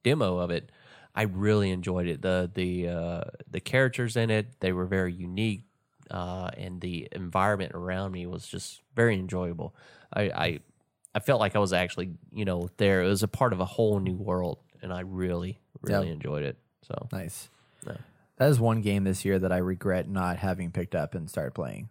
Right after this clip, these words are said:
Speaker 2: Like,
Speaker 1: You
Speaker 2: I,
Speaker 1: need
Speaker 2: I
Speaker 1: to.
Speaker 2: need to go
Speaker 1: It's
Speaker 2: into it and, and play it. I wish it was part of that PlayStation Plus collection for,
Speaker 1: I'm
Speaker 2: uh,
Speaker 1: surprised it's not,
Speaker 2: yeah, the
Speaker 1: to
Speaker 2: fi-,
Speaker 1: be
Speaker 2: the,
Speaker 1: honest.
Speaker 2: the PlayStation five or whatever.
Speaker 1: Yeah.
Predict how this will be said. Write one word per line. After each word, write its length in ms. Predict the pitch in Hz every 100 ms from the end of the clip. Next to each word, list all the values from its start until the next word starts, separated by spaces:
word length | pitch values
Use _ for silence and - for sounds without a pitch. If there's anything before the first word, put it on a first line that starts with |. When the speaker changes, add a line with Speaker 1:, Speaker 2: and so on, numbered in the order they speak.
| -
Speaker 2:
Like, 100 | 107
Speaker 1:
You 60 | 101
Speaker 2:
I, 40 |
Speaker 1:
need 60 | 92
Speaker 2:
I 20 |
Speaker 1:
to. 80 | -
Speaker 2:
need 140 | 110 104
to 100 | 95
go 240 | 95 92
Speaker 1:
It's 260 | 95 92 101
Speaker 2:
into 140 | 92
it 100 | 90
and, 300 | 90 87 85
and 160 | 107 92
play 200 | - 92
it. 40 |
I 40 | 90
wish 200 | 117 123
it 40 |
was 100 | 123
part 160 | - 101
of 60 |
that 140 | 90 82
PlayStation 420 | 95 95 92 90
Plus 260 | 92 87 -
collection 540 | 80 85 - 90 87
for, 260 | - 87 90
Speaker 1:
I'm 120 | 87
Speaker 2:
uh, 20 |
Speaker 1:
surprised 420 | 80 - 294 320
it's 180 | 190 -
not, 360 | 104 170 127 -
Speaker 2:
yeah, 200 | 95 90
the 60 | 90
Speaker 1:
to 40 |
Speaker 2:
fi-, 140 | 95
Speaker 1:
be 60 | 95
Speaker 2:
the, 100 | 92
Speaker 1:
honest. 320 | 92 90 -
Speaker 2:
the 160 | 98 90
PlayStation 480 | - 104 95 92 90
five 260 | 82 87
or 60 | 90
whatever. 280 | 87 87 87
Speaker 1:
Yeah. 240 | 107 92